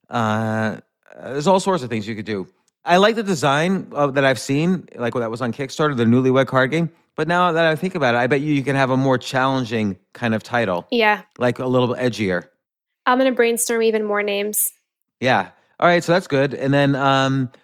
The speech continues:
Speaker 1: what, how, in terms of making it, uh, you know how to make it and everything?
Speaker 2: Yep. I have a company who, um, I designed the first deck of, and before I ordered all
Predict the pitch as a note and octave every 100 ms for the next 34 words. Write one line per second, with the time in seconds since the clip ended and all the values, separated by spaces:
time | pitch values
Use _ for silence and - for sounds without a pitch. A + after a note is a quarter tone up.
0 | _ D#3 E3+ - D#3+ E3+ D#3+ E3+ F3 D3
1 | C#3 D#3+ A#2+ G2+ G2 _ _ _ - A2+
2 | G#2+ G#2+ G#2+ A2+ A#2+ B2 A#2 A2 A#2 C3+
3 | C3+ C3+ D3 D#3+ D3 - - A#3+ C4 -
4 | G#3+ G#3+ G#3+ - B3+ C4 C4+ C4+ B3+ A#3
5 | A3 A3 G#3+ G3+ G3+ G3 G3 G3+ G3+ G3+
6 | G#3 G#3 G#3+ A3 G#3+ - G#3+ G#3 - A#3
7 | A#3+ C4 C4 C4+ A3+ A3+ G#3 G3+ G#3+ G#3
8 | G#3 G#3 G#3 G3+ - G#3 G3+ G3+